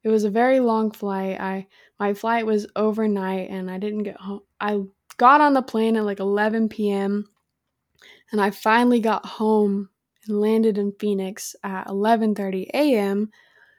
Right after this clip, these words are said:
So very long night, very tired, but I just remember being in the Uber on the way back to my house and just noticing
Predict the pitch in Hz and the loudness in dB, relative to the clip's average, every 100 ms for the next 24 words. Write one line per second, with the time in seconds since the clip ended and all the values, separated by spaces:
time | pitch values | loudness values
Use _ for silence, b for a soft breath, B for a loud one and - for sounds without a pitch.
0 | b _ - 202 190 196 196 247 311 330 | b _ -12 -8 -6 -6 2 6 8 8
1 | 294 247 226 214 208 196 190 185 202 226 | 4 4 2 2 0 -2 -4 -8 -8 -4
2 | 247 262 254 - 208 202 190 190 190 - | -2 -2 -4 -6 -6 -4 -4 -6 -10 -10
3 | 196 196 214 233 226 247 233 226 220 214 | -6 -4 -4 -4 -4 -2 0 0 0 -2
4 | 196 214 226 233 220 208 196 214 208 196 | -2 -2 0 2 0 -2 -4 -2 -2 0
5 | 196 190 202 b b b b b _ 202 | -4 -6 -8 b b b b b _ -2
6 | 214 233 220 220 196 202 202 - 214 196 | 0 2 2 0 0 -2 -4 -6 -8 -8
7 | 190 190 196 196 202 - 214 196 196 - | -8 -10 -10 -12 -12 -12 -6 -4 -4 -6
8 | 202 190 202 214 214 - 202 185 | -6 -4 -2 -2 -2 -6 -8 -8